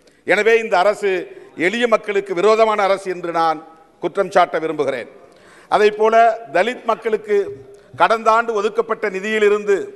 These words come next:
இந்த ஆண்டு கூடுதலாக நிதியை ஒதுக்கவில்லை, அலட்சியப்படுத்தி இருக்கிறது.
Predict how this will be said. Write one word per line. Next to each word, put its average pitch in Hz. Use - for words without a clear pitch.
இந்த 202
ஆண்டு 226
கூடுதலாக 220
நிதியை 202
ஒதுக்கவில்லை, 170
அலட்சியப்படுத்தி 220
இருக்கிறது. 175